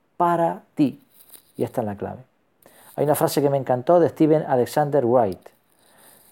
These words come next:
"El pájaro madrugador se queda con el gusano, pero el segundo ratón es el que consigue el queso". Espero que te haya gustado esta pequeña reflexión.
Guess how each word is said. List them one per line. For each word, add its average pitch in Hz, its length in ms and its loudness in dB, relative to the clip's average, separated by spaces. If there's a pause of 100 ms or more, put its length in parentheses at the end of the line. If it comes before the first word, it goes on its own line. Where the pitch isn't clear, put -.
(140)
"El 123 160 2
pájaro 156 400 2
madrugador 139 560 2
se 147 180 -2
queda 165 220 4
con 147 140 2
el 139 100 2
gusano, 120 480 -4 (380)
pero 123 180 2
el 120 60 2
segundo 156 400 0
ratón 143 480 0 (260)
es 143 200 -2
el 135 140 -2
que 127 140 0
consigue 113 460 -2
el 95 120 -6
queso". - 300 -14 (1040)
Espero 160 240 2
que 151 80 4
te 151 80 4
haya 156 140 8
gustado 175 560 4
esta 127 640 4
pequeña 156 340 2
reflexión. 175 680 0